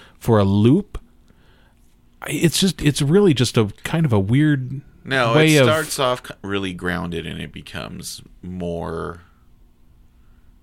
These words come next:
Speaker 2: less so as time goes on.
Speaker 1: Yeah, it, it's almost a, like a, it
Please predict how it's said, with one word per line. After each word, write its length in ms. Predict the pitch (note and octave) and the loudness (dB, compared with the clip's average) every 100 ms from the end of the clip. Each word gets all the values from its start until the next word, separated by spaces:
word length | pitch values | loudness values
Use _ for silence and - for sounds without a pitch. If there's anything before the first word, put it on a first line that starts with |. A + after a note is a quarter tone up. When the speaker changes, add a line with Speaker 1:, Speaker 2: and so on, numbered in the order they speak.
| _ _ _ _ _ _ | _ _ _ _ _ _
Speaker 2:
less 320 | F#2+ F#2+ F2+ | -4 -2 -2
so 460 | - F#2 E2 D#2+ - - | -8 -6 -6 -8 -12 -16
as 200 | E2+ - | -14 -14
time 200 | F2+ E2+ | -14 -14
goes 260 | E2+ F2 F#2 | -12 -14 -14
on. 280 | F2+ F2+ F#2+ - | -14 -16 -18 -12
Speaker 1:
Yeah, 400 | - E3 G#3+ F3 C#3 | -2 0 4 4 4
it, 360 | D3 F3 F3+ | 6 6 4
it's 300 | D#3 F#3+ F3+ | 4 2 2
almost 500 | - G3 A#3+ A3+ - | 2 2 4 2 2
a, 420 | B2+ A#2+ A2 G#2 G#2 - - - - _ _ _ _ _ _ - | 4 6 6 4 0 -12 -20 -20 -20 _ _ _ _ _ _ -2
like 160 | C3 B2 | 2 2
a, 120 | A2 - | 0 0
it 200 | C#3 | -2